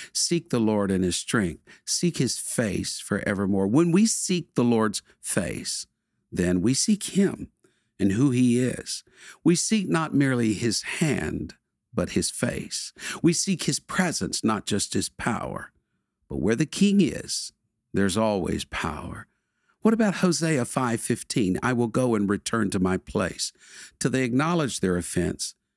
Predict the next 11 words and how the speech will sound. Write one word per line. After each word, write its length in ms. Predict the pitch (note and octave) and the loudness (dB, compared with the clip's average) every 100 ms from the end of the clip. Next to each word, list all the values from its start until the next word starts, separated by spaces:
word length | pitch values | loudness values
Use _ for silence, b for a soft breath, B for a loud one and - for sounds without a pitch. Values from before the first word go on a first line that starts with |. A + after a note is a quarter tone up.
| _ - | _ -6
and 100 | - | -4
seek 360 | - D3 C#3+ | 0 -2 0
my 180 | F#2+ F2 | 0 0
face. 600 | - - D#2+ - - - - _ _ - | -2 -2 -4 -4 -6 -10 -14 _ _ 0
In 160 | C3+ | 2
their 140 | C#3+ C#3 | 2 0
affliction, 800 | A#2 - - F3 - - G2+ F#2 | -2 -4 0 0 0 -2 0 2
they 100 | F#2 | 2
will 160 | F2+ | 2
seek 380 | - - A#2+ - | 0 0 -2 0
me 180 | G2+ | 0